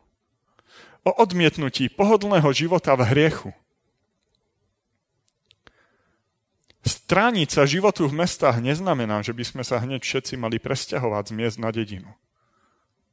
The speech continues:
Na takúto úroveň to nechcem dotiahnuť. Mesto je tu len symbolom usadenia sa v hriešnom prostredí.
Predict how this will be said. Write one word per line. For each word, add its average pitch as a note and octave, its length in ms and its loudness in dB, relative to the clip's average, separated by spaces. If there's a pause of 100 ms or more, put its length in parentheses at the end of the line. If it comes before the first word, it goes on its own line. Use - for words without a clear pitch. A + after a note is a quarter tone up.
(2000)
Na B2+ 160 -2
takúto C#3+ 480 -2
úroveň A#2+ 480 -2
to - 80 -14
nechcem A2 480 -10 (400)
dotiahnuť. G2+ 880 -10 (1300)
Mesto B2 640 -2 (1120)
je B2+ 80 -2
tu D#3 240 0
len D3+ 160 0
symbolom C3+ 800 -2 (880)
usadenia C3 640 0
sa B2 240 -4
v G#2 160 -8
hriešnom D#3 480 -2
prostredí. - 720 -10